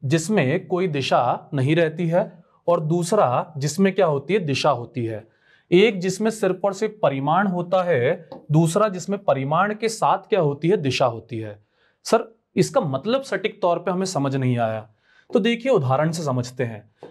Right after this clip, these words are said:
मान लीजिए दो बिंदु हैं, एक ए और दूसरा बी, और आपको ए से बी की क्या करना है? दूरी तय करना है।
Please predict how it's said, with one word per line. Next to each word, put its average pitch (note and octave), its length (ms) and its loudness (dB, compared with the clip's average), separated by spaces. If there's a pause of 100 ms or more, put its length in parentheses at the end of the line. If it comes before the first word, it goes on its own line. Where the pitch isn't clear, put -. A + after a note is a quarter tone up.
(140)
मान F3+ 220 6
लीजिए G3+ 320 0
दो F#3 260 2
बिंदु E3 340 -2
हैं, F3+ 260 0
एक D#3 220 -2
ए D#3+ 520 -4 (120)
और D#3 160 6
दूसरा C#3+ 680 -2
बी, B2+ 340 -4 (440)
और F#3+ 100 6
आपको E3 640 0
ए G3+ 200 0
से A#3 180 -2
बी E3+ 240 2
की G3+ 120 -4
क्या G3 160 2
करना F3 300 -2
है? F#3+ 80 0
दूरी D3 280 0
तय E3 200 2
करना D#3 320 -2
है। D3 140 -6